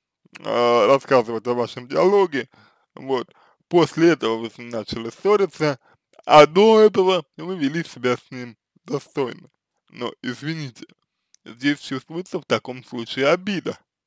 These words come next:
То есть, вообще-то, у вас не было, на мой взгляд, оснований для того, чтобы вести себя с ним недостойно, ибо человек прямо ничего плохого вам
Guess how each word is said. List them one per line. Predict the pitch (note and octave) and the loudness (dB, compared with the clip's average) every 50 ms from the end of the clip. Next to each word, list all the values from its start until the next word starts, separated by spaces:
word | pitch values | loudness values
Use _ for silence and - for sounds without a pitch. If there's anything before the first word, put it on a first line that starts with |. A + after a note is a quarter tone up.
| _ _ _ _ _ _ _ _ _ _ _ _ _ | _ _ _ _ _ _ _ _ _ _ _ _ _
То | - A#2 | -6 -6
есть, | B2 - - _ _ _ _ _ - | -6 -6 -10 _ _ _ _ _ -12
вообще-то, | - A3+ - - - - F#3 G#3 D4 - B2 - - _ _ _ _ _ _ _ _ _ _ _ | -8 -8 -8 -6 -6 -6 -4 -4 -4 -4 -6 -8 -8 _ _ _ _ _ _ _ _ _ _ _
у | - - - | -10 -2 2
вас | C3+ C3+ C3+ - - | 2 2 2 0 -4
не | F3 F3+ F#3+ F#3 D3 | -12 -8 -4 -4 -4
было, | A#2 A2 G#2 G2+ G2+ G2 _ _ _ | -2 -2 -2 -2 -2 -4 _ _ _
на | - C3 C3 B2 | -2 0 0 0
мой | B2 A#2+ A#2+ B2 | 0 -4 -6 -6
взгляд, | A#2 - - C#3 B2 G#2+ G2 _ _ _ _ _ _ _ _ _ _ _ _ _ _ _ | -8 -6 -2 0 0 0 0 _ _ _ _ _ _ _ _ _ _ _ _ _ _ _
оснований | - C3+ C#3 - - C#3+ B2 A#2+ C3 D3 F3 E3+ D3 A#2+ | 4 4 4 4 2 2 2 2 2 0 -2 -2 -8 -10
для | A2+ G#2+ | -10 -8
того, | G#2 - A2 A2+ C3 C#3+ | -6 -6 -6 -6 -6 -8
чтобы | - - A#2+ A2 G#2 | -10 -14 -18 -18 -16
вести | G#2 G#2 F#2+ _ - - C#3+ | -18 -18 -20 _ -20 -20 -20
себя | - A2+ A2+ A2+ A2 A2 | -18 -14 -10 -10 -10 -10
с | - - | -12 -16
ним | B2+ B2 B2 A#2+ _ _ _ _ _ _ | -18 -16 -16 -18 _ _ _ _ _ _
недостойно, | _ B2 A#2+ A#2+ C3+ C#3+ D3 - - - C#3 A#2+ A2 A2 | _ -16 -10 -6 -6 -6 -6 -6 -10 -12 -12 -10 -10 -12
ибо | G#2+ G#2 G#2 A2 | -12 -12 -14 -14
человек | - - - - A2+ A#2 B2+ D#3 F3+ - _ - _ _ _ _ _ - | -14 -10 -6 -4 -4 -4 -4 -6 -6 -8 _ -20 _ _ _ _ _ -10
прямо | - A#2+ B2 A#2+ B2 C3 C#3+ D#3 D3 _ _ _ _ _ | -4 0 2 2 2 2 0 -6 -12 _ _ _ _ _
ничего | _ A#2+ A#2 G#2+ - - A2+ G#2+ | _ -20 -20 -16 -12 -8 -8 -8
плохого | - - G#3+ G3+ - _ - D3 D3 C3 | -6 -8 -10 -10 -10 _ -12 -12 -10 -8
вам | A#2 A#2 A#2 A#2 A#2 | -6 -4 -4 -6 -6